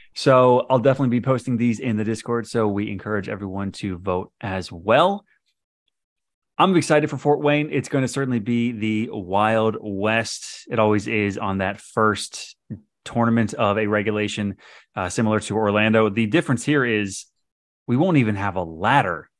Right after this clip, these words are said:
that's live on cart until the tournament has already started. So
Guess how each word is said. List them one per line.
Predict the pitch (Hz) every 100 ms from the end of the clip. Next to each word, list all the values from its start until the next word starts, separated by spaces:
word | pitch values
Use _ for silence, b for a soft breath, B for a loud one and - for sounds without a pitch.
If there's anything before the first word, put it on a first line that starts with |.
| _ -
that's | 107 101 101
live | 101 92 92 90 - - _ _ -
on | 107 107 101 98
cart | - 107 95 95 104
until | 101 - 101 95 92 90 _ _ _ _ 127
the | 110 113
tournament | 90 110 107 101
has | 98 95
already | 90 90
started. | 87 101 90 85 82
So | - 87 82